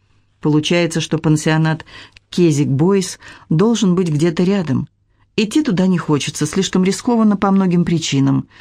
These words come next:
Но что ещё остаётся? Мне нужно найти Лена, а сделать это я могу только через Финли.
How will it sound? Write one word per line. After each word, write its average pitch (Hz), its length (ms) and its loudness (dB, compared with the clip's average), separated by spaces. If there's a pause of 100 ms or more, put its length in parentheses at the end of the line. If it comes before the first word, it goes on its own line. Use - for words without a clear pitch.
(240)
Но 180 140 2
что 220 180 0
ещё 165 240 0
остаётся? 143 720 -2 (360)
Мне 175 260 2
нужно 170 260 0
найти 170 340 0
Лена, 170 420 0 (280)
а 165 140 0
сделать 175 420 0
это 143 140 -4
я 143 140 2
могу 147 260 0
только 180 320 -2
через 143 260 -2
Финли. 139 480 -2